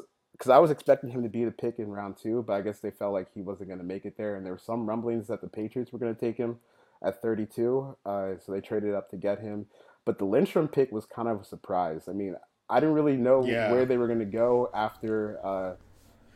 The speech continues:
Speaker 2: Wilkinson got picked right before,
Speaker 1: Yeah,
Speaker 2: right?
Speaker 1: Wilkins got picked at thirteen,
Speaker 2: Yeah.
Speaker 1: and, uh, Ed Oliver got picked at nine. So, like, both their defensive tackle targets were out, so they went with Lindstrom instead.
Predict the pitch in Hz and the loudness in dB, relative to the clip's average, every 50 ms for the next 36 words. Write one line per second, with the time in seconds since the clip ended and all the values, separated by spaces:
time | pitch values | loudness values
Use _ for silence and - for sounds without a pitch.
0 | - - - - - 170 185 214 220 285 269 247 - 277 226 190 190 180 156 - | -20 -20 -20 -6 0 4 4 4 6 4 4 4 4 2 2 4 6 4 4 4
1 | - - 180 - - - 117 120 127 127 117 104 107 98 - - 107 101 104 135 | 0 -6 -6 -6 -6 -10 -6 -2 0 0 -2 -2 -8 -12 -12 -10 -6 2 6 6
2 | 127 117 113 123 143 156 165 160 151 - 160 139 - - 139 127 - 123 113 - | 6 8 8 6 6 6 4 2 2 4 4 4 4 4 0 0 0 -2 0 2
3 | 123 117 110 107 110 113 113 113 110 110 107 107 104 101 - - - - 95 98 | 2 2 0 0 -2 -2 -2 -2 -2 -2 -4 -4 -6 -8 -10 -12 -10 -6 -4 -4
4 | 92 90 87 - - 110 107 107 107 107 101 104 95 98 - - 110 - 98 95 | -2 -4 -4 -4 -4 0 2 2 2 0 0 -4 -6 -6 -8 -8 -10 -10 -10 -8
5 | 90 87 95 98 98 92 - - 90 87 82 107 117 117 - 120 107 92 110 107 | -8 -8 -8 -8 -10 -10 -10 -10 -10 -6 -4 -4 -4 -2 -2 -2 -2 -2 -4 -8
6 | 101 - 107 - 95 - - - 92 92 - - 87 87 85 - - 92 95 92 | -8 -8 -12 -14 -14 -8 -4 -4 -4 -4 -4 -8 -12 -12 -12 -10 -10 -8 -8 -8
7 | 85 - - 82 76 87 90 87 92 - - - - 107 90 95 95 95 104 104 | -10 -12 -12 -10 -8 -6 -6 -6 -8 -12 -16 -16 -12 -10 -6 -6 -4 -4 -4 -6
8 | 98 - 90 90 - 90 92 90 95 101 104 - - - 87 82 85 82 85 - | -6 -8 -12 -14 -12 -10 -8 -6 -6 -6 -8 -10 -12 -12 -12 -12 -12 -12 -14 -16
9 | _ - 98 98 95 87 90 87 | _ -10 -6 -6 -4 -6 -6 -10